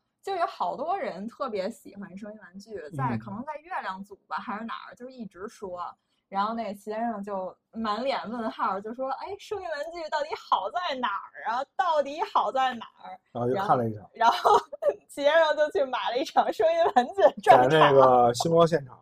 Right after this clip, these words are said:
Speaker 2: 糖果三层。
Speaker 1: 啊，
Speaker 2: 然后就，
Speaker 1: 然后齐先生接着说。
Speaker 2: 然后就被，对，因为他那主唱叫欧家园嘛，然后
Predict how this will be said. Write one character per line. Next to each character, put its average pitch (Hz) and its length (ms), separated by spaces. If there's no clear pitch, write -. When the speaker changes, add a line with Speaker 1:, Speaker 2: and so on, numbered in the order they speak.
Speaker 2:
糖 139 140
果 135 120
三 131 220
层。 - 160
Speaker 1:
啊， 202 240
Speaker 2:
然 208 160
后 226 80
就， - 180
Speaker 1:
然 226 140
后 220 60
齐 - 40
先 220 100
生 151 100
接 - 80
着 - 140
说。 208 180
Speaker 2:
然 - 300
后 - 140
就 131 100
被， 113 60
对， 151 60
因 190 60
为 202 60
他 202 100
那 226 100
主 107 200
唱 151 200
叫 135 120
欧 147 200
家 160 200
园 143 200
嘛， 123 200
然 - 100
后 131 100